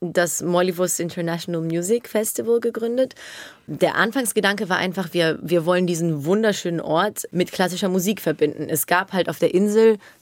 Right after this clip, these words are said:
keine klassischen Konzerte, kein Klassikfestival. Wie wir auch schon vorhin gesagt haben, die, die Bewohner der Insel, die hatten wirklich gar keine Berührung mit klassischer Musik.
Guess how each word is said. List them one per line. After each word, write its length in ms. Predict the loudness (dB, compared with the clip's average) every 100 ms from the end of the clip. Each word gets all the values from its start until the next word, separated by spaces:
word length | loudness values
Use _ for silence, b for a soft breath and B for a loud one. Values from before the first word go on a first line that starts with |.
| -14
keine 340 | -4 0 0 -2
klassischen 400 | -2 -6 -8 -6
Konzerte, 560 | -4 0 0 0 -4
kein 180 | -6 -6
Klassikfestival. 840 | -2 -2 -2 -4 -4 -4 -2 -2 -2 B B B -6
Wie 160 | 0
wir 140 | 2 2
auch 40 |
schon 160 | 0 -4
vorhin 260 | -2 0
gesagt 260 | 2 0 0
haben, 100 | -4
die, 160 | -4
die 160 | -4 -4
Bewohner 460 | -2 0 2 2 2
der 100 | 2
Insel, 360 | 0 2 0
die 120 | 0
hatten 200 | -2 -2
wirklich 360 | -6 -6 -10 -4
gar 240 | 0 0
keine 240 | 0 -2 -2
Berührung 640 | 0 2 2 2 -2 -4
mit 140 | -4
klassischer 340 | -4 -6 -6 -6
Musik. 340 | -4 -2 -4